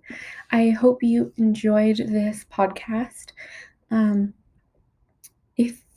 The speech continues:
you have had a setback in your concussion recovery, you are stronger because of it. And I know that it does suck. It is hard.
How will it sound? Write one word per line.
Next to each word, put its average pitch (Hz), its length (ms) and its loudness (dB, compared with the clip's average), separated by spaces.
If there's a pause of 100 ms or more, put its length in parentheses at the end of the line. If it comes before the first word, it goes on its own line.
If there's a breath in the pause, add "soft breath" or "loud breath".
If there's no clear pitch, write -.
(220)
you 226 380 2
have 220 400 -4 (140)
had 247 320 -2
a 311 60 4
setback 247 800 -4 (680)
in 226 220 6
your 220 200 4
concussion 220 680 0
recovery, 226 840 -2 (600 soft breath)
you 247 200 4
are 285 140 4
stronger 247 640 0
because 214 460 -4
of 214 100 -6
it. - 200 -6
And 226 120 -2
I 240 80 4
know 240 280 4
that 220 260 0
it 226 180 -4
does 220 360 0
suck. 202 420 -10
It 240 120 -6
is 226 260 -2
hard. 196 440 -10